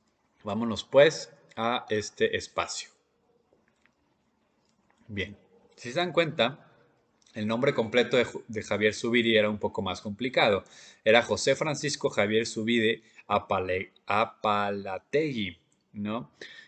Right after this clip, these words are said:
Eh, quien nace el cuatro de diciembre de mil ochocientos noventa y ocho y muere el veintiuno de septiembre de mil novecientos ochenta y tres. Esto ya nos dice muchísimo de quién fue Javier Zubiri y qué le tocó vivir,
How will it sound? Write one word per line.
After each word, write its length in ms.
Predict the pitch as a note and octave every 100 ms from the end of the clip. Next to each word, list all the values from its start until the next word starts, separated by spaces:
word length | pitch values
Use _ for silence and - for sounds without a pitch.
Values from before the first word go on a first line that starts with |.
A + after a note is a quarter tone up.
| _
Eh, 300 | G#2 G2+ F#2+
quien 180 | - G#2+
nace 260 | A#2+ B2 C3+
el 80 | A2+
cuatro 280 | B2 C3+
de 60 | B2+
diciembre 480 | A#2 - A#2+ A2+ G#2+
de 160 | G2
mil 220 | A2 C3+ D3
ochocientos 680 | D3+ G#2 - C3+ C3 C#3
noventa 440 | C3 A#2+ A#2 A2+ A#2
y 60 |
ocho 260 | A#2+ A2+ A#2
y 60 | G#2
muere 240 | G#2+ A2+
el 40 |
veintiuno 340 | A2 G2+ G#2+ A2
de 60 |
septiembre 540 | A2 G#2+ _ G#2 G#2 G#2
de 100 | F#2+
mil 220 | G#2+ A#2+
novecientos 400 | B2+ A2 A2+ -
ochenta 500 | G2+ - F#2 F2+ E2+
y 80 | E2+ _
tres. 500 | A2+ G2 F2 - - _ _ _ _ _ _ _ _ _ -
Esto 220 | - C3+
ya 100 | C3+
nos 180 | C3+ -
dice 420 | C#3 - C3+ C3+ - - _
muchísimo 720 | A2+ A2+ A2 F3+ D#3 C#3 C3+ B2
de 160 | G#2
quién 240 | - A#2 A2
fue 100 | A#2+
Javier 300 | B2 A#2 A2
Zubiri 420 | B2 A#2 A#2+ C3+
y 80 | A2+
qué 160 | - A#2
le 180 | A#2+ - _ - -
tocó 420 | F#2 - A2 -
vivir, 580 | A2 G2+ F#2+ C3 C3